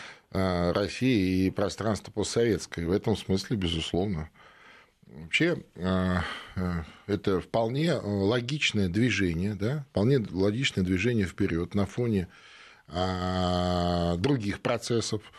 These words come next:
На этой неделе мы вот уже вспоминали, э, проходит, проходил, уже прошел, э, в сегодняшние дни вот этот саммит,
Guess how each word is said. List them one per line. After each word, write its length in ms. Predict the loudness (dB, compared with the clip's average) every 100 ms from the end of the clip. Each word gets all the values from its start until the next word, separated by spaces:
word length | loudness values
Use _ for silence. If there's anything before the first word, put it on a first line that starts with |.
| -20 -20 -8
На 100 | 0
этой 200 | 0 2 0
неделе 280 | 2 2 4
мы 140 | 2
вот 160 | 2 2
уже 160 | 0
вспоминали, 800 | -2 0 2 4 2 2 -2 -4 -6
э, 920 | -6 -4 -4 -4 -4 -4 -4 -4 -8 -4
проходит, 640 | -4 -4 0 0 0 -6
проходил, 560 | -4 -2 0 0 0 -2
уже 240 | -2 -2
прошел, 520 | 0 -2 0 0 0 -4 -18 _ -18
э, 180 | -14 -8
в 60 |
сегодняшние 500 | 0 0 0 0 0
дни 180 | 2 2
вот 180 | 0 -2
этот 200 | -4 -2
саммит, 440 | -2 0 0 -4